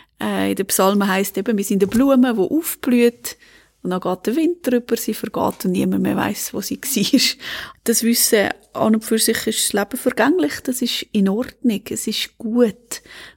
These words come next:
Und es darf sein, ich darf alt und auch gebrechlich werden. Es ist okay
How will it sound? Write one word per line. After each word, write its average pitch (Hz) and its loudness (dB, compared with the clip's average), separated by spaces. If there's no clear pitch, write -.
Und 196 0
es - -4
darf 208 0
sein, 220 0
ich - -8
darf - -2
alt - 0
und - -6
auch 214 -6
gebrechlich 202 -2
werden. 220 2
Es - -4
ist - -4
okay 226 0